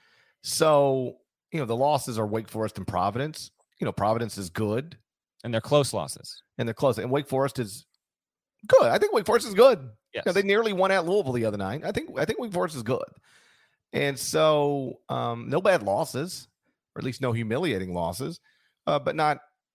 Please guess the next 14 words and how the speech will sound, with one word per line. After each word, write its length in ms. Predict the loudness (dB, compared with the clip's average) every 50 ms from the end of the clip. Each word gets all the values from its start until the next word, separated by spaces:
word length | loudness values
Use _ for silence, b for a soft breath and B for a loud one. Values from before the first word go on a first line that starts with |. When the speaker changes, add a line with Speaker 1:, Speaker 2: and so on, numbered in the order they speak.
| _ _ _
Speaker 1:
much 360 | -12 -8 -4 -2 -2 -2 -2 -4
substance 720 | -6 -2 0 0 0 0 -2 -8 -8 -8 -6 -8 -10 -8
in 160 | -8 -8 -4 -4
the 80 | -4
win 300 | -4 -2 -4 -4 -6 -6
column 540 | -4 -2 0 0 0 0 -2 -4 -6 -10 -12 -16 _ _ _
either. 460 | -6 -4 -4 -4 -4 -6 -8 -8 -10 -14 _ _ _ _ _ _
That 200 | -4 -4 -4 -4 _ _ _ -16 _
could 100 | -4 -2
obviously 480 | 0 0 0 0 -4 -6 -6 -6 -8 -6
change 360 | -4 -4 -4 -4 -6 -6 -6
with 140 | -8 -8 -6
this 240 | -6 -6 -6 -6 -8
one. 220 | -10 -10 -12 -12